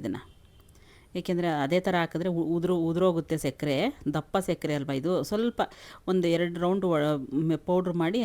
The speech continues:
ಹಾಕ್ಬೇಕು ರವೆನ. ನೋಡಿ ಈ ಥರ ಪುಡಿ ಮಾಡಿ, ಆವಾಗ ನಾವು ಉಂಡೆ ಕಟ್ಟಬೇಕಾದ್ರೆ ಈಸಿ ಆಗುತ್ತೆ ನಮಗೆ. ಇವಾಗ ಅದ್ರ ಜ-, ಸೆ-, ಸಕ್ಕರೆ ಜೊತೆಗೆ ಸೇರಿಸ್ತಾ ಇದ್ದೀನಿ, ರವೆನ ಪೌಡ್ರ್ ಮಾಡಿದೆ. ಇವಾಗ ಒಂದು ಸಲ ಎಲ್ಲ ಮಿಕ್ಸ್ ಮಾಡಿ,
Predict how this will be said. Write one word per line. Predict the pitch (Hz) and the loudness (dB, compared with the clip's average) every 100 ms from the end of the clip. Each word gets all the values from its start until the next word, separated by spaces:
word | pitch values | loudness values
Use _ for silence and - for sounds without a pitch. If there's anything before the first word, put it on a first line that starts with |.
| 156 | 0
ಹಾಕ್ಬೇಕು | 156 - 127 - 135 | -2 -4 -6 -4 -2
ರವೆನ. | 135 117 - - - - 165 | -2 -2 -4 -10 -18 -8 -4
ನೋಡಿ | 135 131 | -4 -4
ಈ | |
ಥರ | 131 - | -6 -4
ಪುಡಿ | 160 151 139 | -2 2 0
ಮಾಡಿ, | 120 - - - - - - - - - | -2 -8 -18 -20 -20 -20 -20 -20 -10 -2
ಆವಾಗ | 180 180 | 0 2
ನಾವು | 175 180 | 2 4
ಉಂಡೆ | 196 214 | 2 0
ಕಟ್ಟಬೇಕಾದ್ರೆ | 185 - 180 175 190 202 196 | -4 -4 -4 0 0 0 0
ಈಸಿ | 185 185 156 | 0 0 0
ಆಗುತ್ತೆ | 147 147 | -2 -2
ನಮಗೆ. | 135 123 131 139 | -2 -2 -2 -2
ಇವಾಗ | 160 156 139 | 0 0 -2
ಅದ್ರ | 160 160 | -4 -6
ಜ-, | - - - | -8 -8 -4
ಸೆ-, | - 135 - | -2 -2 -2
ಸಕ್ಕರೆ | 156 190 185 | -2 -2 0
ಜೊತೆಗೆ | 180 180 180 170 | 0 0 0 0
ಸೇರಿಸ್ತಾ | 151 - 147 | 0 0 -2
ಇದ್ದೀನಿ, | 131 139 208 330 - - - - 156 | 0 0 -2 -4 -12 -20 -14 -2 0
ರವೆನ | 151 160 165 | 0 -2 0
ಪೌಡ್ರ್ | 151 147 151 | 0 0 0
ಮಾಡಿದೆ. | 143 - 170 269 - - - - - - - - - - - - - - - _ - _ - _ - - - - - | 0 0 0 -2 -4 -20 -20 -20 -20 -20 -20 -20 -20 -20 -20 -20 -20 -20 -20 _ -20 _ -20 _ -20 -20 -20 -20 -4
ಇವಾಗ | 170 160 | -2 2
ಒಂದು | 170 180 | 2 2
ಸಲ | 180 180 170 | 0 0 2
ಎಲ್ಲ | 160 170 | 2 2
ಮಿಕ್ಸ್ | 160 - - 160 | 0 -2 -4 0
ಮಾಡಿ, | 160 | 0